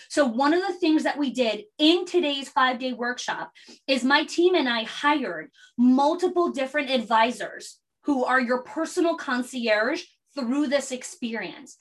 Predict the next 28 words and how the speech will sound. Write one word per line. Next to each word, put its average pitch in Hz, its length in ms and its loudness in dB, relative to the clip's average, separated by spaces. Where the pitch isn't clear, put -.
If 294 160 0
you 294 160 0
didn't 339 400 -2
get 320 160 2
a 285 40 2
message 247 460 -2
from 262 220 0
them 240 240 0
yet, 214 260 0
it 254 120 -2
could 285 140 0
be 269 120 0
one 254 240 0
of 254 120 -6
two 254 160 -6
things. - 440 -12
One, 269 560 2
you 262 100 -2
have 269 100 -2
to 262 100 -6
go 262 260 0
into 294 240 -2
your 262 180 -4
Facebook 247 460 -8
messengers 269 560 -2
and 233 180 -6
click 254 320 -8
on 247 260 -2